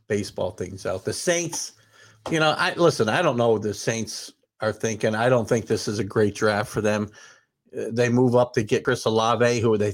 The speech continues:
I think they could have got at the pick they were at. Uh, Trevor Penning, the offensive tackle out of Northern Iowa at nineteen, was a good pick. Alontae Taylor, I liked. I, I had him, I had him slotted a-, as a potential Patriot,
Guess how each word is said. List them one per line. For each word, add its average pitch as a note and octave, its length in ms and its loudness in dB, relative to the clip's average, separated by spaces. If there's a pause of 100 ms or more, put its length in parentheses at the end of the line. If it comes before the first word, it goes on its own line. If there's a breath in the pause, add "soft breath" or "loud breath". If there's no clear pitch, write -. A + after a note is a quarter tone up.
(140)
I A#2 80 0
think B2 240 -4
they A2+ 140 0
could A#2+ 180 2
have G#2 120 2
got A2 200 2
at G#2 80 -10
the G2 100 -4
pick - 280 -4
they G#2+ 100 4
were F#2+ 220 2
at. B2+ 300 0 (460 soft breath)
Uh, G#2 220 -4
Trevor C3 400 0
Penning, C3 560 -2
the A2 140 0
offensive A2+ 480 -2
tackle A#2+ 400 0
out A2 120 2
of G#2 160 2
Northern A2 360 4
Iowa A#2+ 420 4
at G2 100 -4
nineteen, A#2 560 0
was B2 140 2
a A#2+ 60 2
good A#2+ 240 -2
pick. B2+ 320 0 (520 soft breath)
Alontae C3 560 0
Taylor, C#3+ 420 4
I A2+ 80 6
liked. B2+ 360 2
I, G#2+ 280 0
I - 20 4
had C3+ 240 4
him, A2+ 240 0 (180)
I B2+ 100 0
had D3+ 200 4
him C#3+ 120 0
slotted B2+ 640 2
a-, G#2+ 240 0
as A#2 240 0
a G#2+ 80 0
potential - 560 -6
Patriot, B2 560 -2